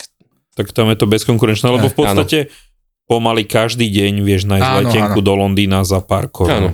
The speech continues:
Speaker 2: áno. To je tá výhoda, že do Londýna lieta každá aerolinka. Že
Speaker 1: A
Speaker 2: každá.
Speaker 1: odvšadiaľ.
Speaker 3: Odvšadiaľ.
Speaker 2: Presne, akože z Popradu sa lieta do Londýna.
Speaker 3: Poprad, Košice,
Speaker 2: Hej, a na
Speaker 3: Bratislava.
Speaker 2: Slovensku
Speaker 1: Bratislava, Viedeň, Brno,
Speaker 2: Hej.
Speaker 1: Ostrava,
Speaker 3: Budapešť.
Speaker 1: Katovice,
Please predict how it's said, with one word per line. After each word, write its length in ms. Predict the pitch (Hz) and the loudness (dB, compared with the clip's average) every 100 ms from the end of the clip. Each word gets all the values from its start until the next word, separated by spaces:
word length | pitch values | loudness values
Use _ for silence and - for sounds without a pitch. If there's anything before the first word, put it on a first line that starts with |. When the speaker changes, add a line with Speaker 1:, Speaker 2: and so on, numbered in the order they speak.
| 80 | -4
Speaker 2:
áno. 200 | 101 95 - - - | -2 -2 -6 -18 -6
To 80 | - | 0
je 80 | 151 | 0
tá 120 | 151 | 0
výhoda, 400 | 104 101 101 104 110 - | 0 0 2 0 -2 -4
že 460 | 98 98 101 95 _ _ | -6 -2 -2 -2 _ _
do 180 | 107 | -2
Londýna 800 | 101 101 110 117 113 117 123 143 139 _ - | 2 2 2 2 2 2 0 -2 -6 _ -6
lieta 580 | 107 110 110 104 - _ _ _ _ 123 123 - | -2 0 0 0 -2 _ _ _ _ -14 -12 -4
každá 480 | 117 101 101 90 | -2 0 0 0
aerolinka. 480 | 92 95 92 101 - 107 | 0 0 0 -6 -12 -8
Že 100 | 113 | -4
Speaker 1:
A 60 | 123 | 0
Speaker 2:
každá. 160 | - 98 | 2 0
Speaker 1:
odvšadiaľ. 560 | 95 - 131 110 98 95 | 0 -2 -2 0 0 0
Speaker 3:
Odvšadiaľ. 360 | 139 117 98 | 0 -2 -2
Speaker 2:
Presne, 260 | 92 120 - | -2 -2 0
akože 220 | 113 117 | -2 -2
z 120 | 123 - | -2 -4
Popradu 500 | 175 170 147 107 - | -4 -2 -2 -2 -4
sa 180 | - - | -6 -2
lieta 320 | 113 120 113 | 0 0 0
do 80 | 113 | 0
Londýna. 480 | 117 117 117 101 90 - | 0 2 2 0 -2 -2
Speaker 3:
Poprad, 560 | 165 147 139 127 120 | -2 -2 -2 -2 -4
Košice, 400 | - 147 135 - 123 | -4 -2 -2 0 0
Speaker 2:
Hej, 0 | |
a 60 | 117 | 0
na 80 | 110 | -2
Speaker 3:
Bratislava. 400 | 113 85 120 131 | 0 2 2 2
Speaker 2:
Slovensku 320 | 120 - - | 2 2 0
Speaker 1:
Bratislava, 400 | 123 - 117 107 | -2 -2 0 0
Viedeň, 500 | 104 135 135 123 113 110 | 0 -2 0 -2 -2 -2
Brno, 460 | 113 131 127 117 104 98 - | 0 0 0 0 -2 -4 -2
Speaker 2:
Hej. 160 | 113 | 0
Speaker 1:
Ostrava, 80 | - 147 151 131 | 2 2 2 2
Speaker 3:
Budapešť. 320 | 123 113 113 | 0 0 -2
Speaker 1:
Katovice, 720 | - 135 135 135 123 - - | -2 -2 -2 -2 -2 -2 0